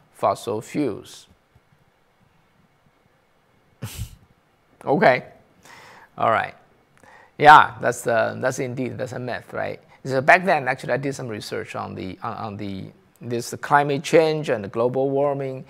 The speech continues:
And I don't know whether you know, when this theory first came out, it was received a very, very, how to say, ruthless, uh, scrutiny, um, you know, by some organization, uh, through a video that was played by the Channel four, uh, Channel four of the U K.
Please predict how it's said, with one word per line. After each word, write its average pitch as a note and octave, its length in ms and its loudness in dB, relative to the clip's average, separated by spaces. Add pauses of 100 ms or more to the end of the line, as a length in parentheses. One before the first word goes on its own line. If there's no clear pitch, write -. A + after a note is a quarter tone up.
(260)
And B2 140 -4
I A#2 140 4
don't C#3 120 -2
know C3 100 -4
whether A#2+ 240 -2
you A2 120 -8
know, C3+ 400 2 (200)
when C3 160 0
this C3+ 180 -4
theory C#3 320 0
first C3 300 -4
came C3+ 180 -8
out, D3+ 400 0 (220)
it C3 120 -10
was A#2 220 -6
received A#2 440 -8
a B2 140 -2
very, C#3+ 500 0
very, A#2+ 420 -2
how A#2+ 180 0
to A2+ 80 -4
say, G#2+ 240 -4
ruthless, C3+ 640 -2
uh, A2 160 -2
scrutiny, A#2+ 600 -6 (400)
um, G#2+ 340 -6 (440)
you C#3 100 -10
know, A2+ 120 -6
by B2 200 4
some A#2+ 220 -6
organization, A#2 880 -6 (240)
uh, A2+ 160 -12
through C3+ 240 -4
a A#2 60 0
video A2 420 -6
that B2+ 240 -4
was B2+ 160 -4
played C3 320 -4
by A#2 80 0
the A#2 100 -8
Channel B2+ 300 -8
four, G2+ 340 -6 (460)
uh, G#2 180 -4
Channel C3+ 300 -6
four A2 340 -4
of A2+ 220 -8
the A2 140 -8
U A#2 140 -6
K. A2+ 340 -12